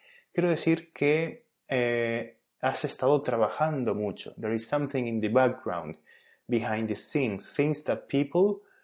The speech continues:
eh, cannot see, which is the effort you have put into this, ¿no? Hay un trabajo detrás, mucho ensayo y error, trial and error, ¿no? Mucho ensayo, eh, y, y error,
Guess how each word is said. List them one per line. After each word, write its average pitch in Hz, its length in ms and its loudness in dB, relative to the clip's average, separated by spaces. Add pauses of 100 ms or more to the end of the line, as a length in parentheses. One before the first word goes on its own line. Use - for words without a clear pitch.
(360)
eh, 107 580 -2
cannot 113 300 -2
see, 123 240 4
which 104 220 -2
is 113 120 -2
the 110 200 0
effort - 440 0 (100)
you 113 120 -2
have 101 200 -6
put 117 200 2
into 98 300 -8
this, - 280 -10
¿no? - 240 -8
Hay 123 140 2
un 123 100 2
trabajo 131 500 0
detrás, 107 720 -2 (400)
mucho 170 440 2
ensayo 151 840 0
y 117 140 -2
error, 110 560 0
trial 139 560 4
and 110 260 -6
error, 104 540 -2
¿no? 180 220 -6 (340)
Mucho 117 260 -2
ensayo, 147 480 2
eh, 120 480 -2
y, 110 500 0
y 101 100 0
error, 156 500 4